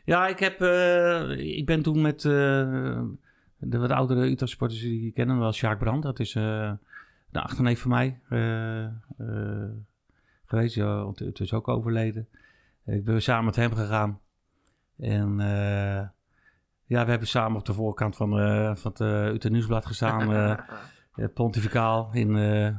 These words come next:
Speaker 1: met Russische militairen om ons heen.
Speaker 2: Ja.
Speaker 1: Ja, maar dat is gewoon, eh, in allerlei opzichten een hele aparte wedstrijd geweest. Qua sfeer, qua, eh,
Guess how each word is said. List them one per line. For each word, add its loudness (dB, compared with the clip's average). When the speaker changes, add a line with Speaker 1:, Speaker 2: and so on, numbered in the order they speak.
Speaker 1:
met -2
Russische 0
militairen 2
om 2
ons 0
heen. 0
Speaker 2:
Ja. -6
Speaker 1:
Ja, 2
maar 2
dat 0
is 0
gewoon, 2
eh, 0
in -8
allerlei 2
opzichten 0
een 4
hele 2
aparte -2
wedstrijd -6
geweest. -2
Qua -4
sfeer, -2
qua, -2
eh, -6